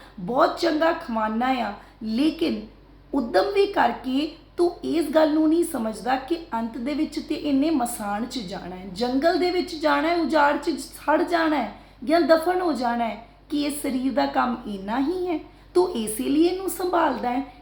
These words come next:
ਇਸੇ ਲਈ ਇਹਨੂੰ ਖਵਾਉਣਾ ਆ?" ਨਹੀਂ, ਗੁਰੂ ਅਰਜਨ ਦੇਵ ਜੀ ਮਹਾਰਾਜ ਕਹਿੰਦੇ, "ਇਹ ਸਰੀਰ ਤੈਨੂੰ ਤਾਂ ਮਿਲਿਆ ਹੈ ਕਿ ਤੂੰ ਗੁਰੂ ਵਾਲਾ ਹੋ, ਪਰਮਾਤਮਾ ਦਾ ਨਾਮ ਜਪ, ਤਾਂ ਕਿ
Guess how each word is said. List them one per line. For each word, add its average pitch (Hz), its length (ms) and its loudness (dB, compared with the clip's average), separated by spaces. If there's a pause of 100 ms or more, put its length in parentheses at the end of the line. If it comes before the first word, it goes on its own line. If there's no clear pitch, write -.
(120)
ਇਸੇ 220 360 -4
ਲਈ 320 140 6
ਇਹਨੂੰ 381 360 0
ਖਵਾਉਣਾ 277 440 2
ਆ?" 285 260 0 (460)
ਨਹੀਂ, 208 260 -6 (380)
ਗੁਰੂ 220 260 -2
ਅਰਜਨ 233 340 -2
ਦੇਵ 208 200 -6
ਜੀ 214 160 -8
ਮਹਾਰਾਜ 208 460 -4
ਕਹਿੰਦੇ, 226 420 -6 (120)
"ਇਹ 220 140 -4
ਸਰੀਰ 202 460 -8
ਤੈਨੂੰ 240 280 -2 (120)
ਤਾਂ 196 220 -4
ਮਿਲਿਆ 196 380 -4
ਹੈ 233 200 -4 (280)
ਕਿ 330 100 4
ਤੂੰ 359 300 2
ਗੁਰੂ 233 380 2
ਵਾਲਾ 214 320 0
ਹੋ, 196 240 -12 (380)
ਪਰਮਾਤਮਾ 220 720 2
ਦਾ 277 180 2
ਨਾਮ 202 480 -2
ਜਪ, 170 220 -8 (640)
ਤਾਂ 240 200 4
ਕਿ 294 260 -4